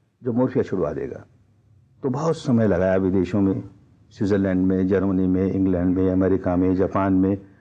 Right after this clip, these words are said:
बड़े से बड़े डॉक्टरों को दिखाया, बहुत पैसा फूंका, कुछ फ़र्क नहीं पड़ा, मोर्फिया भी नहीं छूटी। तो मेरे सौभाग्य की बात हुई, छूट जाती तो शायद ये विद्या मुझे नहीं मिलती। तो वापस लौटने पर किसी ने कहा, "ये संत पुरुष है और दस दिन का शिविर लगाता है, क्यों नहीं इनके पास जा कर के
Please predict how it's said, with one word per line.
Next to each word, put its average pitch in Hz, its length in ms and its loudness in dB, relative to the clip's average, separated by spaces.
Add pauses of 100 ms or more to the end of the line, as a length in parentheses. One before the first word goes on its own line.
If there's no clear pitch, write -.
(180)
बड़े 147 200 -2
से 123 100 -4
बड़े 117 140 2
डॉक्टरों 104 340 -2
को 107 80 0
दिखाया, 98 300 0
बहुत 104 280 0
पैसा 107 220 -2
फूंका, 101 360 -4 (520)
कुछ 190 220 -6
फ़र्क 101 260 -2
नहीं 87 180 -6
पड़ा, - 200 -12 (240)
मोर्फिया 120 320 -2
भी 92 80 -4
नहीं 76 120 -8
छूटी। - 340 -18 (600)
तो 127 60 0
मेरे 160 180 2
सौभाग्य 160 460 -4
की 160 140 -2
बात 120 320 0
हुई, 151 80 -4
छूट 190 280 -6
जाती 151 340 -2
तो 139 120 -4
शायद 131 260 -2
ये 131 60 2
विद्या 123 280 0
मुझे 117 180 0
नहीं 98 160 0
मिलती। 92 320 -2 (520)
तो 123 100 0
वापस 127 380 -2
लौटने 135 320 -2
पर 131 120 -2
किसी 123 280 -6
ने 120 100 0
कहा, 110 320 -2 (320)
"ये 123 100 2
संत 120 340 -2
पुरुष 110 360 -2
है 85 220 -4 (260)
और 90 100 -4
दस 104 240 -2
दिन 117 100 -2
का 110 60 -2
शिविर 101 280 -2
लगाता 90 400 -2
है, - 200 -12 (520)
क्यों 147 120 -2
नहीं 151 140 2
इनके 135 200 0
पास 131 220 -2
जा 113 160 0
कर 113 160 -2
के 107 120 -2